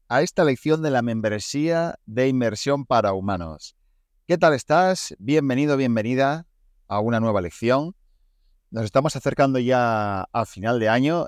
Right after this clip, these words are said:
y yo creo que vamos a cerrar con un número muy guapo,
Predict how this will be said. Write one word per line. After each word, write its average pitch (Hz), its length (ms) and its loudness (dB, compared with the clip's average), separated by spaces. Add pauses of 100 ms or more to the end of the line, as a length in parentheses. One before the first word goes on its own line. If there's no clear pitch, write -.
(120)
y 98 520 -4
yo 104 100 -2
creo 117 100 2
que 104 80 -6
vamos 107 220 -2
a 107 60 -6
cerrar 104 360 -2
con 101 200 -8
un 107 40 -6
número 117 280 -2
muy 131 240 0
guapo, 123 440 0